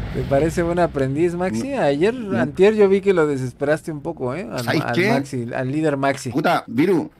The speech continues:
Speaker 2: yo no me fijé, pusimos mal el Garry, po, weón.
Speaker 1: ¿Por qué?
Speaker 2: Tenía que haber sido por lo menos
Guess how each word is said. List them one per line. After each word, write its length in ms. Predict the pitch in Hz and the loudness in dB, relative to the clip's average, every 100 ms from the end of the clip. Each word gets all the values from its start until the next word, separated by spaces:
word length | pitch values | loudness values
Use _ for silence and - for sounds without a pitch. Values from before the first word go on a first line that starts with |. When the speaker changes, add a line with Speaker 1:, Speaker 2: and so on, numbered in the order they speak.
| - | -6
Speaker 2:
yo 140 | 117 | -2
no 80 | 156 | 0
me 120 | 156 | 0
fijé, 420 | 139 113 135 156 - | -2 -4 -4 -4 -6
pusimos 360 | 127 123 185 151 | -10 -8 -4 -2
mal 300 | 117 - 139 | -2 -4 -4
el 120 | 131 | -4
Garry, 320 | 120 127 131 | -4 -2 -4
po, 140 | 120 107 | -4 -6
weón. 260 | 98 98 - _ _ _ _ | -6 -10 -12 _ _ _ _
Speaker 1:
¿Por 180 | 120 123 | -10 -6
qué? 220 | 139 139 135 _ _ _ _ _ _ _ _ _ _ | -8 -8 -14 _ _ _ _ _ _ _ _ _ _
Speaker 2:
Tenía 220 | 117 135 147 | -2 0 0
que 60 | |
haber 80 | 139 | -2
sido 260 | - 156 131 | -2 -4 -2
por 160 | 135 | 0
lo 140 | 131 120 | 0 0
menos 440 | 135 151 156 | 0 0 -2